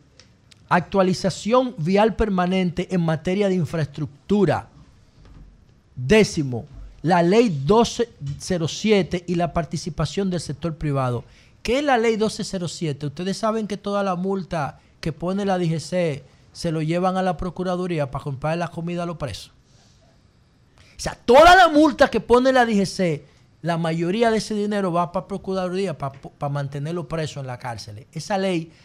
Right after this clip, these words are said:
hay que modificarla. Trece, paquete tecnológico y formación de estímulos y bodycam para los agentes de la D G C.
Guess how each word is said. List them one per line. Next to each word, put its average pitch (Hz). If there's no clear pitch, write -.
hay 143
que 143
modificarla. 131
Trece, 208
paquete 208
tecnológico 202
y 185
formación 175
de 190
estímulos 180
y 180
bodycam 190
para 170
los 156
agentes 175
de 156
la 139
D 143
G 147
C. 165